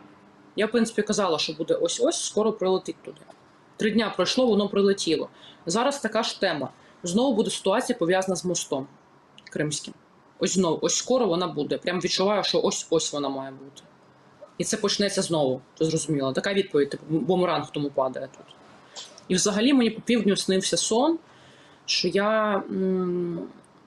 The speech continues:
я бачила вже два сни, навіть три. Перший сон був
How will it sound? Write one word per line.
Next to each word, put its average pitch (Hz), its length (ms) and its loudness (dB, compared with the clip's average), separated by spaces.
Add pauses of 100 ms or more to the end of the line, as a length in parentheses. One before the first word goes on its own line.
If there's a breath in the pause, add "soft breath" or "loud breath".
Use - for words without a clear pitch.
(380)
я 226 140 2
бачила 247 320 2
вже 196 160 0
два 175 300 0
сни, 214 440 -2 (800)
навіть 208 320 0
три. 165 260 0 (140)
Перший 202 320 -2
сон 247 240 2
був 202 180 2